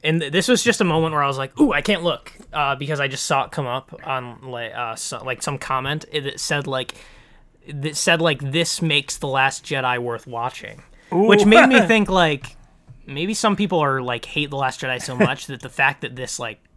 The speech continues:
Speaker 1: punches <laughs> at it a little bit is, I don't know. But, uh, uh, yeah. It, I don't, I really don't wanna think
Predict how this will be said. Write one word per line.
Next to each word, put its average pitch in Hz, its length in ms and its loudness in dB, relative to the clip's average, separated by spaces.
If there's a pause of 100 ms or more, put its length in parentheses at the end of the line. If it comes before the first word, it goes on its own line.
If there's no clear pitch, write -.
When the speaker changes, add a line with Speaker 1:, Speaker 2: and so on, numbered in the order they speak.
(240)
Speaker 1:
punches 131 380 -10
<laughs> - 0 -
at - 140 -4
it 165 180 4
a 208 60 4
little 160 220 4
bit 156 200 2
is, 143 240 0 (280)
I 135 100 4
don't 131 140 -2
know. 113 240 -4 (680)
But, 120 200 0
uh, 117 380 0 (720)
uh, 73 280 -6 (100)
yeah. - 280 -8 (840)
It, - 520 -18 (1600)
I - 100 2
don't, 190 240 2
I 139 120 -6
really 156 300 2
don't 131 200 -4
wanna 123 240 -6
think 123 420 -12